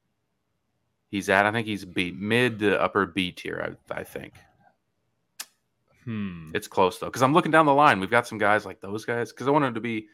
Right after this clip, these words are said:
Speaker 1: fairly balanced. I wanna, like, take some stands on a few of these people.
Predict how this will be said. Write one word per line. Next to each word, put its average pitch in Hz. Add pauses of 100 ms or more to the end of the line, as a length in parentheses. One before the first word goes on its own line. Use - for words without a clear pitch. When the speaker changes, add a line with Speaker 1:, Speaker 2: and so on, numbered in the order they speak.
(340)
Speaker 1:
fairly 101
balanced. 87
I 95
wanna, 92
like, 85
take 95
some 85
stands 98
on 104
a 101
few 113
of 113
these 110
people. 123